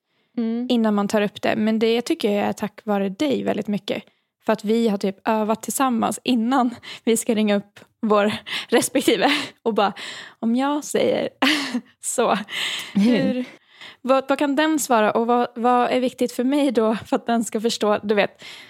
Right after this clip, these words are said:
Speaker 1: Vad
Speaker 2: vi har,
Speaker 1: behöver
Speaker 2: det
Speaker 1: jag?
Speaker 2: känns
Speaker 1: Och
Speaker 2: som
Speaker 1: vad
Speaker 2: att
Speaker 1: är mitt mål? Typ så här,
Speaker 2: Ja.
Speaker 1: och sådär.
Speaker 2: Exakt.
Speaker 1: Ehm.
Speaker 2: Vad ska jag be om ursäkt för?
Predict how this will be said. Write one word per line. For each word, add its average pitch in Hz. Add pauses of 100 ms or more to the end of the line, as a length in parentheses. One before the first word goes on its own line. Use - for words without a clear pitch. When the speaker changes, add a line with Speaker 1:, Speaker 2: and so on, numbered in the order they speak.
(140)
Speaker 1:
Vad 226
Speaker 2:
vi 233
har, 240
Speaker 1:
behöver 247
Speaker 2:
det 208
Speaker 1:
jag? 196
Speaker 2:
känns 247
Speaker 1:
Och 233
Speaker 2:
som 262
Speaker 1:
vad 262
Speaker 2:
att -
Speaker 1:
är -
mitt 269
mål? 190
Typ -
så -
här, 180
Speaker 2:
Ja. 262
Speaker 1:
och - (300)
sådär. 202
Speaker 2:
Exakt. 202 (400)
Speaker 1:
Ehm. 202
Speaker 2:
Vad 269
ska 262
jag 285
be 233
om 220
ursäkt 220
för? 208